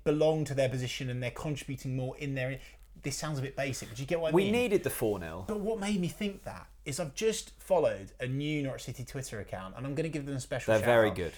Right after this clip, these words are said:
Speaker 1: At N C F C underscore analysis one is
Speaker 2: Very
Speaker 1: the
Speaker 2: good.
Speaker 1: handle. And everything that Jack just described there in terms of the shape of the team and how it flows between offense and defense, all of that stuff,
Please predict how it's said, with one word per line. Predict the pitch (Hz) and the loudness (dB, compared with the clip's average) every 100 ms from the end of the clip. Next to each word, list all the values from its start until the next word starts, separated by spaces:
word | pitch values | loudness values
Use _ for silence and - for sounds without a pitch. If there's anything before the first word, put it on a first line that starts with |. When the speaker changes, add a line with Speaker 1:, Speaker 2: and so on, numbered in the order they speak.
| - - - - - - | -14 -20 -20 -20 -20 -2
Speaker 1:
At | 180 190 - - | 0 0 -4 0
N | 165 185 | 2 2
C | - 185 | -2 0
F | 165 165 | 0 0
C | - 135 - | -4 -4 -4
underscore | 139 147 147 135 - 147 131 | -4 -4 -4 -6 0 0 0
analysis | 139 131 131 123 - 135 127 - | -2 -4 -2 -4 -4 -6 -6 -8
one | - 131 127 98 92 92 - - | -6 2 2 2 -4 -10 -12 -4
is | 101 | 0
Speaker 2:
Very | 92 | 0
Speaker 1:
the | 98 | 0
Speaker 2:
good. | 127 | -2
Speaker 1:
handle. | 117 107 95 90 92 - - - | -4 -4 -6 -8 -12 -18 -20 -8
And | 147 151 139 - - - - - | -4 -4 -4 -10 -20 -20 -20 0
everything | 180 202 233 233 202 | 2 4 2 0 0
that | 180 | -2
Jack | - 165 - | 0 -2 -2
just | - 143 | -8 -6
described | 139 - 165 147 139 | -8 -2 2 4 2
there | 117 104 | 0 -4
in | 110 | -4
terms | - 131 123 - | -6 -6 -4 -8
of | 110 | -8
the | 117 | -8
shape | - - 143 139 135 | -4 0 0 0 -6
of | |
the | 127 | -12
team | - - 151 156 135 | -10 -4 -2 -2 -4
and | 110 | -4
how | 123 | -4
it | 113 | -6
flows | - 147 143 143 143 135 | -6 0 2 2 0 -4
between | 135 - 117 113 - | -8 -10 -8 -8 -6
offense | 131 - 131 120 | -6 -4 -6 -6
and | 117 107 | -6 -4
defense, | 135 135 - 135 131 131 | -2 -2 0 0 0 -4
all | - 160 | -4 -2
of | 170 | 0
that | 170 147 | 0 -2
stuff, | - - 101 | -2 -4 -6